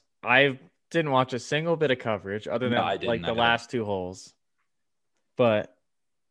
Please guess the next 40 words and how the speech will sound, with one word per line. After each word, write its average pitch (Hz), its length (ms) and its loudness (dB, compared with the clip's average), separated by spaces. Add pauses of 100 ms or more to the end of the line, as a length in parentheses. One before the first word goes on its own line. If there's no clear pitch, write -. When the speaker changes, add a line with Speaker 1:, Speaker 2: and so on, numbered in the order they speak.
(180)
Speaker 1:
Dahmen 143 500 0
gets 147 280 0
it 143 180 -12
done. 110 460 -4 (180)
Speaker 2:
It's 131 200 -2
Speaker 1:
He's - 80 -10
Speaker 2:
great. 131 460 2 (520)
Speaker 1:
he's 165 280 -6
<laughs> - 40 -8
such 220 340 -4
a 196 60 2
dork. 143 480 4
Like, 120 300 0 (100)
when 131 160 -4
he 135 180 -8
won, 131 440 2
like, 123 200 -2
Speaker 2:
<laughs> - 200 -8
Yeah. 135 640 -6
Speaker 1:
picks 165 220 2
out 175 160 4
of 160 60 2
the 151 60 2
hole, 147 200 4
he, 147 100 4
like, 143 180 2
did 147 160 2
a 143 40 4
little 139 220 4
mini 131 320 -4
jump. 120 560 -2 (140)
He 135 100 0
was 135 100 0
just 143 220 -10
so 139 160 2
excited. 120 640 -2 (500)
It 143 80 2
was 156 240 -2
so 160 200 2
fun 117 400 -6